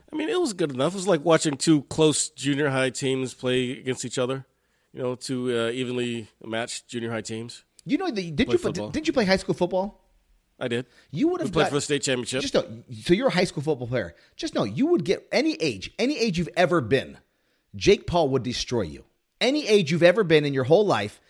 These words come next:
Speaker 2: Jake Paul destroys you in boxing. So you can't
Speaker 1: I've,
Speaker 2: say, I mean,
Speaker 1: I've
Speaker 2: you
Speaker 1: never
Speaker 2: can't,
Speaker 1: boxed.
Speaker 2: you can't call yourself like a, you're, you're saying a junior high athlete. You were a high school star athlete. Give him, give him a little bit more credit than this. Jake Paul, uh, or Tommy would have been ranked,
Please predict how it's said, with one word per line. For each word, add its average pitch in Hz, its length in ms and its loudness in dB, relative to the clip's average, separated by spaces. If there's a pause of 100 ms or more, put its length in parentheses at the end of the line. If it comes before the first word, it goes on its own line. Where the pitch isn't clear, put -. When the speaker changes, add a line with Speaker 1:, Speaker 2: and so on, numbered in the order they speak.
(380)
Speaker 2:
Jake 190 240 4
Paul 156 180 4
destroys 123 460 0
you 95 260 -6
in 113 140 -6
boxing. 80 420 -10 (1000)
So 147 280 0 (180)
you 175 140 -8
can't - 140 4
Speaker 1:
I've, - 60 -6
Speaker 2:
say, 175 220 2
I 156 40 -2
mean, 170 100 0
Speaker 1:
I've 180 60 2
Speaker 2:
you - 40 2
Speaker 1:
never 175 140 6
Speaker 2:
can't, 135 80 -4
Speaker 1:
boxed. - 400 0
Speaker 2:
you 202 80 -6
can't - 180 0
call 214 140 4
yourself 170 280 2
like 127 120 2
a, 123 100 -2 (100)
you're, 147 200 -2 (200)
you're 165 120 -6
saying 196 180 -4
a 120 80 -2
junior 151 360 -4
high 135 340 -6
athlete. 120 440 -6 (280)
You 165 200 -2
were 190 260 0
a 135 120 -2
high 175 240 -2
school 165 300 -4
star 156 260 -2
athlete. 151 260 0 (180)
Give 359 140 -6
him, 349 80 -10 (100)
give 320 140 -4
him - 60 0
a 147 40 2
little 185 140 2
bit 151 80 -6
more 147 140 0
credit 135 300 -2
than 98 100 -10
this. 92 160 -10
Jake 196 220 -2
Paul, 208 320 2 (240)
uh, 156 60 0
or 170 180 2
Tommy 170 220 -2
would 135 220 0
have 185 120 0
been 135 180 -2
ranked, 131 320 -4